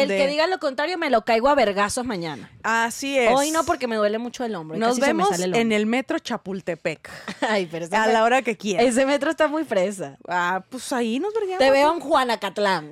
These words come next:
Speaker 1: Nos verguemos con nuestra joyería Chabacano.
Speaker 2: Ahí está. El que diga lo contrario.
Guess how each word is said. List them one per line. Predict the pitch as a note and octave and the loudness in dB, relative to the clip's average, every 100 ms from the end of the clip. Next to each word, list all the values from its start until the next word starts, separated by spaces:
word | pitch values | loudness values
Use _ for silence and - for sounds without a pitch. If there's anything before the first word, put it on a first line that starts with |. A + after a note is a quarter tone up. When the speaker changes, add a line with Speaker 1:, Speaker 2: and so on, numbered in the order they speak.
| F#3+ | -6
Speaker 1:
Nos | B3 C4+ C4 | 0 0 0
verguemos | C4 C#4+ D4+ - | 0 -2 -4 -6
con | E4+ | -4
nuestra | B3 G#3+ G#3+ G3+ F#3+ | -4 -4 -2 -2 -2
joyería | A3+ G#3+ G#3 C4 D4 | -4 -4 -2 -2 -2
Chabacano. | - B3 F#3 - G3 F#3+ F3 - - | -2 -2 -2 -2 -4 -4 -8 -14 -10
Speaker 2:
Ahí | G#3 G#3 A3 | -2 -2 -2
está. | - A#3+ G#3+ G#3+ - _ _ _ - | -2 2 2 0 -6 _ _ _ -6
El | G3 G#3+ | -6 -2
que | G#3 | -2
diga | G3+ A3 | 0 0
lo | A#3+ | 0
contrario. | G#3+ F#3 F3 D#3+ C#3+ | -4 -6 -4 -4 -6